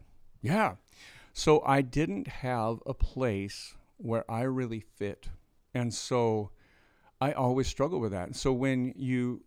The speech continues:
fast forward, so drugs, it's not a shock, right? Uh, trouble, not a shock. And so I've been getting in trouble since elementary school. I mean,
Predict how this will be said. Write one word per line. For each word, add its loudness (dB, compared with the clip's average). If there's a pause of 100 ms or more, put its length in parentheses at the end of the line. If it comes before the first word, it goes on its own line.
(120)
fast -2
forward, -4
so -8
drugs, -2 (220)
it's -4
not -2
a -8
shock, -10 (140)
right? 0 (580)
Uh, -2
trouble, 0 (120)
not -2
a -2
shock. -6 (360)
And -4
so -4
I've 0
been -2
getting 0
in -2
trouble 0
since -10
elementary -4
school. -8
I 2
mean, 0